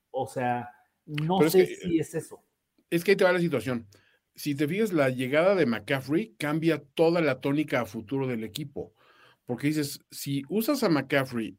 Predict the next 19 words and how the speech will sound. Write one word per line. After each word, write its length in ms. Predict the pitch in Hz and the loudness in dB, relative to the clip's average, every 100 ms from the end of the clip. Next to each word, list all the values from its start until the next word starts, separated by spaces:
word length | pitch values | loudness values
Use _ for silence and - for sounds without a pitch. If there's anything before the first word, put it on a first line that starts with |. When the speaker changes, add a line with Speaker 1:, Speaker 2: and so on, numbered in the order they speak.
| - | -14
Speaker 2:
y 80 | 135 | -8
tienes 240 | 202 220 | -4 -2
a 80 | 160 | -2
Trey 220 | 151 170 | 0 2
Lance, 460 | 156 143 196 202 - _ _ _ _ _ _ | 2 2 0 -4 -10 _ _ _ _ _ _
como 220 | 147 143 | 0 0
que 80 | 135 | 0
se 80 | 147 | -2
vuelve 200 | 151 214 | 2 2
un 120 | 214 | 0
poco 260 | 220 - 214 | -2 2 2
redundante 760 | 185 143 127 127 143 147 160 | 4 4 4 2 2 2 0
todo 240 | - 160 165 | 2 4 6
el 100 | 151 | 4
aporte 400 | 143 147 147 135 | 4 2 2 -4
que 120 | 110 | -4
puede 180 | 135 139 | -2 -2
tener 180 | 131 | 0
McCaffrey, 500 | 135 120 131 110 156 | -2 0 -2 0 -2